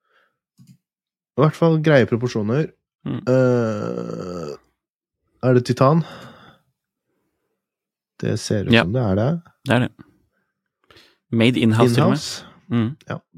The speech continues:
Speaker 1: og det, og det skal, eh, Victorinox ha skryt for, at de gjør veldig mye in-house.
Speaker 2: Mm.
Speaker 1: Som
Speaker 2: De har
Speaker 1: ikke
Speaker 2: kjøpt et nytt
Speaker 1: vanlige
Speaker 2: bord til, eh, C N C-maskinen.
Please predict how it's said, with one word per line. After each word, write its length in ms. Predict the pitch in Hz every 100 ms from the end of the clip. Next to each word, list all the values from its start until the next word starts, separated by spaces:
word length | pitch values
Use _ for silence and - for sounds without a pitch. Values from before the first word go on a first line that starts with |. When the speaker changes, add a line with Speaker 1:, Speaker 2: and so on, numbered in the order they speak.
| -
Speaker 1:
og 120 | 123
det, 220 | 127 151
og 80 | 151
det 160 | 160 220
skal, 320 | - 147 147
eh, 240 | 143 139 139 131 131
Victorinox 480 | 127 127 120 107 -
ha 60 |
skryt 280 | 104 107 90
for, 140 | - 127
at 120 | 113
de 80 | 113
gjør 200 | 101 104
veldig 260 | 101 90 92
mye 220 | 90 87
in-house. 420 | 87 98 110 - _ _ _ _ _ -
Speaker 2:
Mm. 200 | - 135 - _ _ _ _ _ _ -
Speaker 1:
Som 160 | - 104
Speaker 2:
De 60 |
har 80 | 101
Speaker 1:
ikke 180 | 98 107
Speaker 2:
kjøpt 120 | 92
et 60 | 101
nytt 180 | 117 113
Speaker 1:
vanlige 60 | 98
Speaker 2:
bord 420 | 104 127 147 -
til, 280 | 113 104 104
eh, 180 | 107 107
C 140 | -
N 80 | 104
C-maskinen. 460 | 101 101 101 117